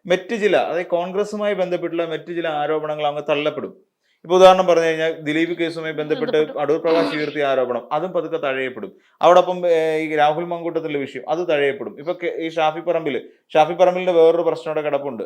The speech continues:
Speaker 1: ഷാഫി പറമ്പിൽ ഇത്രയും കാലം ഇവനെ എന്തിനാണ് സപ്പോർട്ട് ചെയ്തത്
Speaker 2: സപ്പോർട്ട്
Speaker 1: എന്നുള്ളൊരു
Speaker 2: ചെയ്തത്.
Speaker 1: ചോദ്യം അവിടെ കിടപ്പുണ്ട്. ആ ചോദ്യത്തിന്റെ ഉത്തരങ്ങൾ ഇനി അന്വേഷിച്ച് പോകുമ്പോ, അല്ലെ അന്വേഷണ സംഘം അന്വേഷിച്ച് പോകുമ്പോഴാണ് ഇവര് തമ്മിൽ വേറെ ഏതെങ്കിലും തരത്തിലുള്ള ഇടപാടുകൾ ഉണ്ടെങ്കിൽ കണ്ടുപിടിക്കപ്പെടുക.
Speaker 2: ഉം.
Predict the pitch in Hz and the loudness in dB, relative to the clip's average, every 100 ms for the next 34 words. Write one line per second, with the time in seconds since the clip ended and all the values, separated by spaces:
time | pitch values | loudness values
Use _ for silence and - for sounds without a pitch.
0 | - 139 156 165 165 160 - 165 170 165 | -2 -2 0 -2 -2 -4 -4 -4 0 0
1 | 160 160 156 156 175 170 156 143 151 - | 0 -2 -10 -8 -6 -6 -6 -6 -4 -4
2 | 156 156 156 147 156 151 156 160 170 165 | -4 -6 -6 -4 -4 -4 -6 -4 -4 -4
3 | 143 135 123 107 107 - _ _ - 185 | -2 0 -2 -4 -12 -14 _ _ 0 0
4 | 208 196 175 175 175 170 147 190 190 190 | 2 -2 0 -2 -2 -2 -2 0 2 2
5 | 170 165 147 156 151 143 143 139 135 139 | -2 -4 -6 -8 -10 -6 -6 -2 -6 -6
6 | _ _ 151 165 151 160 175 180 170 147 | _ _ 2 4 4 0 -2 -4 -4 -4
7 | 160 170 180 151 165 170 156 147 147 196 | -4 -6 -6 -4 -4 0 -2 -2 0 2
8 | 185 165 151 147 160 156 151 151 151 143 | 2 -2 -2 0 2 0 -2 -10 -8 -6
9 | 143 143 143 151 165 170 165 143 143 139 | -4 -4 2 4 6 4 2 -2 -6 -6
10 | 135 135 143 123 113 104 98 107 98 _ | -6 -4 -4 -4 -6 -6 -8 -10 -16 _
11 | _ | _